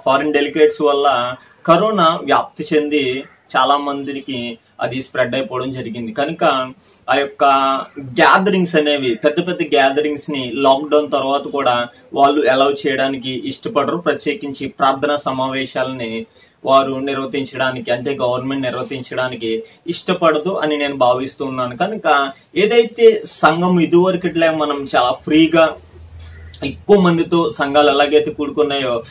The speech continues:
అలా బహుశా ఉండకపోవచ్చు. ఇదివరకట్లాగా వేల మంది ఒక చోట కూర్చుని ఆరాధించే సంఘాలు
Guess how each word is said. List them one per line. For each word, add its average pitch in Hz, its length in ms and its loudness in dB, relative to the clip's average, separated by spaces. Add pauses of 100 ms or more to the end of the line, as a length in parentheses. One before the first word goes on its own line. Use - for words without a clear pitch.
(140)
అలా 202 180 4
బహుశా 165 440 2
ఉండకపోవచ్చు. 151 880 2 (120)
ఇదివరకట్లాగా 143 960 2 (240)
వేల 135 280 4
మంది 156 640 0
ఒక 107 120 -6 (160)
చోట 151 180 2
కూర్చుని 147 640 -6 (100)
ఆరాధించే 135 580 -2
సంఘాలు 127 720 -2